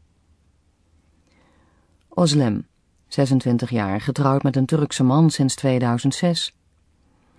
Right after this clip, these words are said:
"In Turkije had mijn man een groot sociaal netwerk, dus toen hij hierheen kwam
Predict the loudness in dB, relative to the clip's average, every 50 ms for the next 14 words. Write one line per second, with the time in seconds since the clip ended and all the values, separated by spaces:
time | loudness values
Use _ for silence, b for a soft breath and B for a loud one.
0 | b b b b b 0 2 2 2 2 2 -2 -4 -4 -4 -4 -2 0 2 2
1 | 4 2 2 0 -2 -2 -2 -2 0 2 2 2 2 2 2 4 2 2 2 0
2 | -2 -4 -2 0 0 0 0 -2 -2 -4 -4 -2 -2 -2 0 0 2 2 2 2
3 | 2 0 0 0 0 0 -2 -6 -10 B B B B B B B -4 -4 -4 0
4 | 2 2 2 2 2 0 0 0 0 0 2 2 2 2 2 2 0 0 -2 0
5 | 0 -2